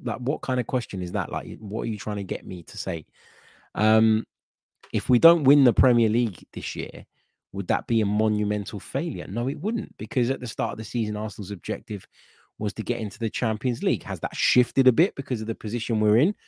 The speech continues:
Yes, absolutely. I accept that. But if we lost out by a handful of points to a Manchester City side that have won, what, four of the last five titles, would that be a disaster?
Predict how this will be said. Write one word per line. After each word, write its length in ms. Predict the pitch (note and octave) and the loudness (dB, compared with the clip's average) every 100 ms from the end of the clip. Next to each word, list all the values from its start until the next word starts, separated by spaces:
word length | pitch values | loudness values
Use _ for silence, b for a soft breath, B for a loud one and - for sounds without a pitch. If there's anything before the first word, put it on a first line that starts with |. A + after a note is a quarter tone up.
| b - | b -10
Yes, 460 | F#2+ B2+ E3 - - | 0 0 0 -8 -6
absolutely. 720 | G2+ A2 - G2+ B2 D3 C3+ | -6 -6 -6 -2 -2 -2 -4
I 140 | A#2+ | -6
accept 440 | - - - B2+ - | -10 -12 -6 -6 -2
that. 200 | C3 G3 _ _ _ _ _ _ _ _ _ | -4 -4 _ _ _ _ _ _ _ _ _
But 80 | - | -4
if 100 | F3+ | -2
we 120 | G3 | 0
lost 300 | E3 D#3 - | 2 2 2
out 160 | D3 C3+ | 2 2
by 160 | G#2+ G#2+ | 0 -2
a 40 | |
handful 380 | A#2+ B2 A2 G#2+ | -2 -4 -2 -4
of 100 | - | 0
points 280 | B2+ G#2+ - | -2 -2 -4
to 100 | F#2+ | -2
a 40 | |
Manchester 460 | G#2+ A2 - - G2+ | 0 -2 -4 -10 -6
City 280 | - - | -4 -4
side 280 | F#2 E2+ E2 | -6 -6 -8
that 80 | - | -8
have 120 | F#2 | -8
won, 200 | F#2+ F2+ | -4 -2
what, 160 | G2 D#2+ - | -2 -4 -8
four 320 | - A#2+ A#2+ | -4 2 2
of 80 | A2+ | 2
the 80 | |
last 300 | A2+ A2+ - | 2 0 -2
five 260 | - A2+ A2 | -2 -2 0
titles, 440 | - A#2+ C#3+ C#3+ - _ _ _ _ _ _ _ _ | -2 -2 -2 -6 -8 _ _ _ _ _ _ _ _
would 100 | C3+ | -8
that 180 | D3 B2 | -4 -4
be 140 | - F#3 | 2 2
a 40 | |
disaster? 640 | F3+ A3 E3+ E3 - G#3 | 6 6 6 4 2 -2